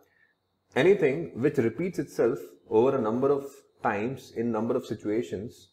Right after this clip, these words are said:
in most of the situations, we can create it as a law in economics। हम उस चीज को एक लॉ क्रिएट करके एक्सप्लेन कर देते हैं।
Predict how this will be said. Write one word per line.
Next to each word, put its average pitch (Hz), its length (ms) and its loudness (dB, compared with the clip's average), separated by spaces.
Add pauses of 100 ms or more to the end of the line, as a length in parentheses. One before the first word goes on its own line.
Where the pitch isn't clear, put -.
(260)
in 131 180 2
most 196 260 6
of 147 100 2
the 127 60 0
situations, 92 680 -2 (1000)
we 127 200 0 (500)
can 110 240 -2 (680)
create 131 460 0
it 113 140 -6 (200)
as 92 120 -4
a 139 180 -2 (120)
law 95 400 2
in 95 120 -2
economics। 82 520 -10 (220)
हम 127 160 -2
उस 139 200 -6
चीज 110 200 -8
को 127 200 -4
एक 113 200 -6
लॉ 92 380 4 (420)
क्रिएट 104 280 -6
करके 104 380 -2
एक्सप्लेन 92 400 -6
कर 90 120 -4
देते 80 280 -6
हैं। - 100 -18